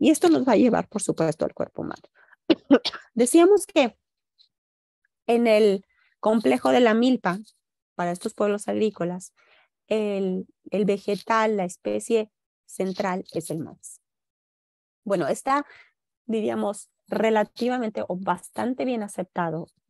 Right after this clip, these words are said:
y esto lo podemos ver también en, en las fuentes y en distintos estudios, que hay una relación analógica entre el cuerpo humano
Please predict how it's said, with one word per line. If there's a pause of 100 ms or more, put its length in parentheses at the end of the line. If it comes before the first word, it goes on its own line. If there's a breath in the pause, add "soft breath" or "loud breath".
y
esto (100)
lo
podemos
ver
también
en,
en
las
fuentes
y
en
distintos
estudios, (1300 soft breath)
que
hay
una
relación
analógica
entre
el
cuerpo
humano